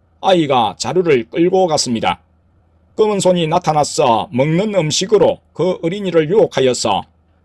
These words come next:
그 아이가 잠깐 샛길로 갔지만 곧 다시 가던 길로 나아갔습니다. 그리고선 할아버지가 보였습니다. 그 할아버지도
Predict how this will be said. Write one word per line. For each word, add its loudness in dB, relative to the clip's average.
그 2
아이가 2
잠깐 -4
샛길로 -2
갔지만 -4
곧 0
다시 -2
가던 -4
길로 0
나아갔습니다. -2
그리고선 0
할아버지가 -2
보였습니다. -2
그 2
할아버지도 0